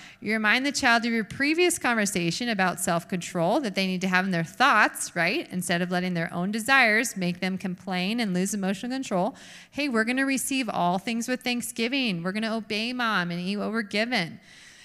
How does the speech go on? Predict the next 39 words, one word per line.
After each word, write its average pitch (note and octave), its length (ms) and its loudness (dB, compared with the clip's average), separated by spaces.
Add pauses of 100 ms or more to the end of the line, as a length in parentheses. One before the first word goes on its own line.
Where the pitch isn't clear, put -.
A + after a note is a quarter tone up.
(140)
And G#3+ 180 0
you A#3+ 60 -2
keep A#4 320 4
giving B3+ 260 6
that A3+ 180 6
practice, G#3 540 6
like A#3 140 2
Josh C4+ 280 4
said, A3 240 2
put G3+ 120 -2
'em F3 80 0
right F#3 180 4
back A3+ 220 2
in B3+ 80 -2
that B3 100 -2
situation. C#4 640 -2
Let E3 140 0
'em F#3 100 -2
finish A#3 300 -6
that B3 160 -2
hot C4 240 0
dog. D#3+ 200 -4
Let D#3+ 160 -6
'em E3+ 80 -2
eat F#3 120 -2
that G#3+ 180 -2
burger A3 240 -2
without A#3+ 260 -2
mayonnaise. A#3+ 380 -2
Maybe G#3+ 220 -2
you B3 80 0
don't C4 180 -2
buy C#4 240 2
mayonnaise F#3+ 380 0
for F#3 100 -2
a E3+ 80 2
week E3+ 220 0
or E3 80 0
two D#3+ 340 -2